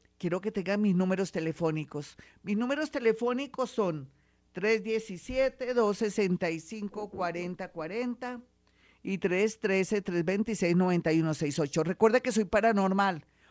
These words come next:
Hoy hicimos un programa increíble donde las capacidades paranormales se ponen de manifiesto para enseñarles a ustedes que todos tenemos poderes y ahora más que nunca, cuando estamos en la era de Acuario, necesitamos meditar,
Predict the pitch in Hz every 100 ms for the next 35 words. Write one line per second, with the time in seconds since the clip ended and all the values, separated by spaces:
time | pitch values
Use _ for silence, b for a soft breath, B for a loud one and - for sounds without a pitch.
0 | b 170 233 269 254 233 208 254 240 240
1 | 240 247 247 220 - 208 190 214 208 170
2 | 170 b b b b 160 196 196 185 190
3 | - 202 196 190 196 196 226 240 226 185
4 | 175 175 196 214 214 202 170 185 185 220
5 | 208 180 165 160 220 220 214 208 - b
6 | b b - 202 196 214 185 190 240 247
7 | 196 190 208 - 214 185 190 220 202 175
8 | 190 - 214 208 190 196 185 170 180 185
9 | 190 202 214 180 165 160 180 b b b
10 | b 185 180 165 160 147 - - 170 -
11 | 185 214 214 175 156 160 180 214 220 233
12 | 190 165 170 170 b b b 190 196 214
13 | 202 185 190 214 220 214 185 156 190 196
14 | 196 196